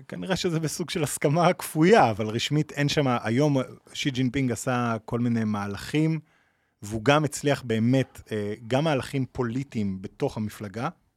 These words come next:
וגם ניקוי אורוות כזה שמאוד כמובן שירת אותו. אמ, וגם הוא עושה הרבה דברים, וזה בדיוק הנקודה ש-,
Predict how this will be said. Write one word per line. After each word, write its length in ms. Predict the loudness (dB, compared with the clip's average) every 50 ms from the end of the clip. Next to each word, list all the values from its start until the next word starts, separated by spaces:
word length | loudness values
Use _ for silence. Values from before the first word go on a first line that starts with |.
| -18
וגם 360 | -18 -14 -8 -8 -6 -6 -4
ניקוי 480 | -6 -8 -10 _ -8 -4 -2 0 0 -2
אורוות 520 | -2 -4 -4 -4 -6 -4 0 -2 -2 -2
כזה 260 | -2 -8 -8 -6 -8 -10
שמאוד 360 | -8 -8 -8 -8 -8 -8 -10
כמובן 440 | -10 -10 -10 -10 -10 -10 -10 -10 -10
שירת 420 | -10 -12 -14 -14 -16 -16 -16 -18
אותו. 320 | -20 -16 -10 -8 -8 -8 -8 _ _ _ _ _ _ _ _ _ _ _ _ _ _ _ _ _ -20 -20 _ -12
אמ, 380 | -10 -10 -8 -8 -8 -10 -10 -12 -14 _ _ _ _ _ _ _ _ _ _ _ -6
וגם 200 | 0 2 2 4
הוא 60 | 4
עושה 200 | 2 2 2 2
הרבה 180 | 2 4 2 -2
דברים, 280 | -2 -2 0 0 0 0
וזה 160 | -2 -4 -6
בדיוק 240 | -4 -6 -6 -6 -6
הנקודה 260 | -8 -8 -8 -8 -8
ש-, 80 | -8